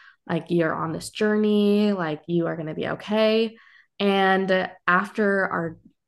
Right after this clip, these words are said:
um, or after we came out of the medicine, five different people came up to me and told me that they were connected to me their whole journey. And, like, I w-, represented bravery and strength and love.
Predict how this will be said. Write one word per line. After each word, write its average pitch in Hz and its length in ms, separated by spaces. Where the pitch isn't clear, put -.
um, 165 340
or 175 60
after 175 200
we 175 100
came 175 200
out 165 80
of 160 60
the 165 60
medicine, 196 680
five 208 500
different 208 360
people 185 260
came 160 220
up 160 220
to - 80
me - 340
and 180 140
told 180 260
me 165 100
that 160 260
they 160 720
were 165 160
connected 170 520
to 214 80
me 233 440
their 180 120
whole 170 180
journey. 147 400
And, 170 60
like, 151 200
I 156 240
w-, 156 240
represented 156 680
bravery 156 640
and 165 160
strength 151 480
and 156 140
love. 151 520